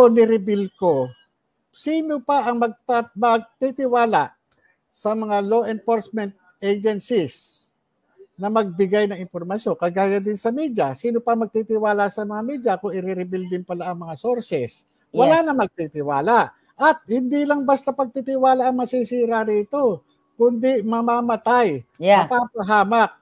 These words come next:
Speaker 1: ang sino mang confidential informant na nagbigay ng impormasyon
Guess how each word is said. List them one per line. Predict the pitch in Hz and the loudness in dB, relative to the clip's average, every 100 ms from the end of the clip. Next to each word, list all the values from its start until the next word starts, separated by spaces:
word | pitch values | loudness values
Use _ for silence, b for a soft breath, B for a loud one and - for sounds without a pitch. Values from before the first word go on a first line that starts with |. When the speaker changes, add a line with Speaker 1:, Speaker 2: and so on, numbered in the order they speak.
| _ - | _ -10
Speaker 1:
ang | 196 | -8
sino | 175 247 240 247 | -2 0 2 2
mang | 233 226 | 2 0
confidential | 226 214 214 208 247 247 226 | -2 -2 -2 0 0 0 -2
informant | 240 233 240 233 202 180 185 _ _ 180 | -4 0 2 2 0 -2 -4 _ _ -6
na | 190 | -2
nagbigay | 202 175 185 196 285 | -2 -2 0 2 2
ng | 294 269 | 0 -6
impormasyon | 269 262 254 247 214 180 | -2 -2 0 0 2 0